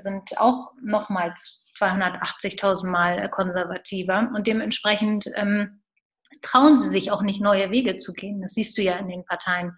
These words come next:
dass einfach so, äh, mit einem neuen Thema,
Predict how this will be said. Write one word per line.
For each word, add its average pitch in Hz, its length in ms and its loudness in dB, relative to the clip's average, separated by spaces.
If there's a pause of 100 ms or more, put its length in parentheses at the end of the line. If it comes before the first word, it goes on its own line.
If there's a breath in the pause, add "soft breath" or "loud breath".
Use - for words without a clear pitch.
(400 loud breath)
dass - 160 -12
einfach 196 320 2
so, 190 360 0 (340 loud breath)
äh, 202 200 0
mit 202 140 0
einem 208 220 2
neuen 220 340 6
Thema, 254 680 8